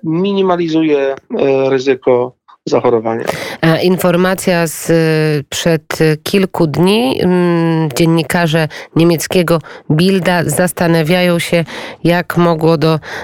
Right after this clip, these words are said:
Speaker 2: e, dojść do, na przykład do takiej sytuacji. Czy pan doktor też jest w stanie nam, mm, wytłumaczyć, jak to możliwe? Pytają właśnie dziennikarze Bilda, że w domu seniora w Leverkusen piętnastu już zaszczepionych pensjonariuszy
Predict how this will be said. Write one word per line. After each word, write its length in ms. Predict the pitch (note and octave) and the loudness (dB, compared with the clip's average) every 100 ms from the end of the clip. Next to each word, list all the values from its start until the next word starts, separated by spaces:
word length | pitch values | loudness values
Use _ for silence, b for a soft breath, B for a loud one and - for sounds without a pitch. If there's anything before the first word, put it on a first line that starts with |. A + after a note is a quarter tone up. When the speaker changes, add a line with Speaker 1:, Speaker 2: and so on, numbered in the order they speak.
| B | B
Speaker 2:
e, 180 | C#3+ D#3 | 0 2
dojść 280 | D3+ E3 D#3 | 2 0 0
do, 120 | D#3+ | 0
na 140 | D#3 | 0
przykład 420 | D3 D3+ - D#3 | 0 -2 -2 -2
do 140 | C#3 D#3+ | 0 0
takiej 320 | E3+ D#3 D#3+ | 0 0 -2
sytuacji. 580 | - D3+ D#3 D#3+ - E3 | -2 0 0 0 -2 -4
Czy 140 | - | -4
pan 280 | - D3 D3 | 0 2 2
doktor 440 | C#3+ D3 - D3 | 0 -2 0 -2
też 320 | C#3 D3+ C#3+ - | 0 -2 0 -2
jest 180 | C#3+ | -4
w 60 | - | -4
stanie 380 | - C#3+ C#3+ C#3+ | -2 0 2 2
nam, 240 | C#3+ C#3+ B B B B - | 2 0 B B B B 0
mm, 200 | D#3 C#3+ | 2 2
wytłumaczyć, 640 | D#3 D3 D#3+ F3 E3 - | 0 2 2 0 -4 0
jak 200 | F3 F3 | 0 0
to 120 | F3+ | 0
możliwe? 480 | E3+ D3 D#3+ F#3+ G3 | 2 2 2 2 2
Pytają 400 | F3+ F3 F3 E3+ | 0 0 0 2
właśnie 300 | E3 D#3+ F3 | 0 0 0
dziennikarze 600 | D#3+ E3 E3 - D#3+ D#3+ | 2 2 0 0 0 0
Bilda, 420 | D3 F3 E3 E3+ | 2 0 2 0
że 160 | D3 D#3+ | 2 0
w 60 | |
domu 280 | C3+ E3+ E3 | 2 2 2
seniora 480 | D#3 D#3+ D#3 D#3 D3+ | 0 2 2 2 0
w 60 | C#3+ | 2
Leverkusen 720 | D#3+ D3 - - E3 D#3 D3+ | 2 0 -2 -2 0 2 0
piętnastu 720 | D#3+ D3 E3 E3 D#3+ - C3 | -2 0 0 0 -2 -4 -2
już 420 | C#3+ D3 F#3+ G3 E3 | 0 2 2 2 0
zaszczepionych 760 | E3+ D#3 - E3 E3+ E3 D#3+ | -2 0 -4 -2 0 0 0
pensjonariuszy 920 | - D#3+ D#3 E3+ D#3 D3+ D#3+ D#3 D#3+ | -2 -2 0 0 2 2 0 0 -2